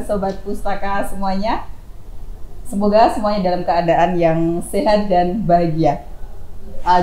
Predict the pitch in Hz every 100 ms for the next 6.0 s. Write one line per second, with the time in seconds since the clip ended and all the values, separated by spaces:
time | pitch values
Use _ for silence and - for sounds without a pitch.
0 | 196 190 220 254 196 214 202 175 180 180
1 | 180 175 175 202 311 - - - - 165
2 | 160 - - 190 185 214 269 240 226 -
3 | 247 - 226 233 202 196 196 202 - 190
4 | 196 196 190 185 165 175 185 185 196 214
5 | - 165 160 - - 170 - 156 143 -